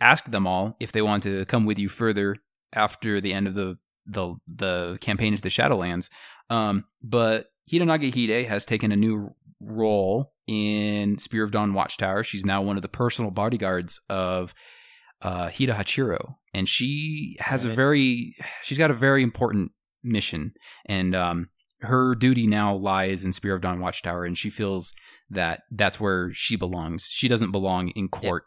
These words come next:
Speaker 1: in Otosan Uchi. She wants to stay behind in the Crablands and fulfill her duty with Hida Hachiro.
Speaker 2: Yeah, honestly, that woman is strictly business.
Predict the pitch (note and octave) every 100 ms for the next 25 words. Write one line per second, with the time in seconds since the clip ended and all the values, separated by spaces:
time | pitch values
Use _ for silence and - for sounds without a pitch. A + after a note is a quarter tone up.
0 | _ G2+ F#2+ F#2 - F2 F2+ - F2 -
1 | F#2+ F#2 - E2+ - F2 E2 F2+ F2 D#2+
2 | - E2+ E2 - D2+ - - E2+ D2+ -
3 | G2 G#2+ F2+ E2+ E2+ E2 D#2+ - - F#2
4 | G2 F2 - G2+ - A2+ _ _ _ _
5 | _ _ _ _ _ - G2+ F2+ G#2 A#2
6 | - A2 C3+ A2+ A2+ G#2 F#2 E2+ D#2 -
7 | _ - - - G#2+ A2 F2 G2 F2 F2+
8 | F2 - -